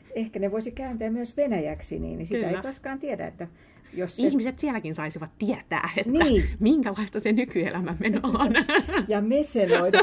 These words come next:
Speaker 1: Anniina Tarasovaa.
Speaker 2: Kyllä.
Speaker 1: Hei, siis aivan loistavaa. Kiitos, että sä olet ollut täällä, tota, vieraana. Ja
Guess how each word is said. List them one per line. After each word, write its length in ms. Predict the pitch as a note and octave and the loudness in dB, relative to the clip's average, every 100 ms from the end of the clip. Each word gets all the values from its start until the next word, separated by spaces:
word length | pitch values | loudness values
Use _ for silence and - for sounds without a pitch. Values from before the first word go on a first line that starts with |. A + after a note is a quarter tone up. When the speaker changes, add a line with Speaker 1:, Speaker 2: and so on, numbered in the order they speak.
| F4+ G#4 | 4 0
Speaker 1:
Anniina 600 | A#3+ A3+ G3+ F#3 F3 F#3 | 0 2 0 0 -2 -2
Tarasovaa. 560 | A3+ G#3+ E3+ D4 A3+ | -2 0 0 0 0
Speaker 2:
Kyllä. 280 | G#3 - - - - - - | 0 -4 -12 -20 -20 -14 -4
Speaker 1:
Hei, 160 | A3+ | -4
siis 220 | G#3 G#3+ - | -2 -8 -6
aivan 400 | D#4 C#4+ A3+ - B3 | -4 -2 -4 -4 -6
loistavaa. 480 | C#4 C4 G#3+ G3+ F#3+ | -6 -6 -8 -8 -8
Kiitos, 420 | C#4+ C#4 A3 F#3 | -6 -6 -6 -8
että 180 | E3+ E3 | -8 -8
sä 140 | E3 | -8
olet 160 | D3+ D#3 | -8 -8
ollut 260 | D#3 D#3 | -10 -10
täällä, 280 | D3 D3 D3 | -12 -12 -12
tota, 340 | - - D3+ - _ _ - | -16 -16 -18 -18 _ _ -10
vieraana. 500 | F#3+ D4 D#4+ D#4+ E4+ - - _ - _ | -4 -4 -4 -6 -8 -10 -20 _ -20 _
Ja 340 | F#3+ F3 F3 | -6 -4 -6